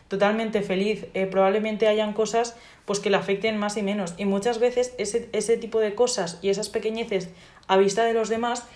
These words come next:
pueden afectar muchísimo a la persona y a lo que está viviendo,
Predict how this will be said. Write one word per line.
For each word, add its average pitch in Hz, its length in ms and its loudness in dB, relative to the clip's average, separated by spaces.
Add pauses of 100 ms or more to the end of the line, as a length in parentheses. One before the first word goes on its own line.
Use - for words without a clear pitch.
(140)
pueden 226 220 4
afectar 226 360 2
muchísimo 233 520 -2
a 240 40 2
la 208 140 2
persona 180 600 -4 (280)
y 202 80 0
a 196 40 6
lo 196 100 4
que 196 60 2
está 190 200 0
viviendo, 214 680 -2